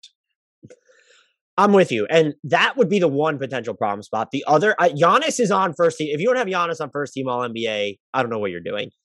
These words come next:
That's a no-brainer. The Booker Doncic stuff, I think Doncic is a lock at first team. And if you put Booker on first team, that's where I'm assuming the other problem spot would be, is, are people gonna prefer Steph?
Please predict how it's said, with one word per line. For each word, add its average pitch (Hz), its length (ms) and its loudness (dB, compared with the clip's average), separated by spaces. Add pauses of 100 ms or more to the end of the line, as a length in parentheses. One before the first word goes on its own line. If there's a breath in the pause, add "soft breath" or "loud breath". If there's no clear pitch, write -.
(340)
That's 175 240 4
a - 20 4
no-brainer. 107 540 2 (600)
The 156 160 4
Booker 208 460 6
Doncic 170 480 2
stuff, 208 400 4
I 156 80 2
think 180 220 0
Doncic 180 460 0
is 160 100 -4
a 147 60 0
lock 123 340 -2 (280)
at 127 220 -6
first 123 260 0
team. 104 400 -10
And 143 80 -4
if 139 60 0
you 147 100 -2
put 190 200 0
Booker 180 480 4 (320 soft breath)
on 165 160 2
first 180 200 -2
team, 180 160 -4
that's 156 280 -4
where 165 80 2
I'm 156 80 -2
assuming 139 480 -4 (440)
the 131 180 0
other 135 180 6
problem 127 340 -2
spot 110 260 -6
would 101 140 -8
be, 107 340 -6
is, - 240 -8 (160)
are 147 140 4
people 131 240 2
gonna 127 160 2
prefer 117 320 -2
Steph? 165 420 -2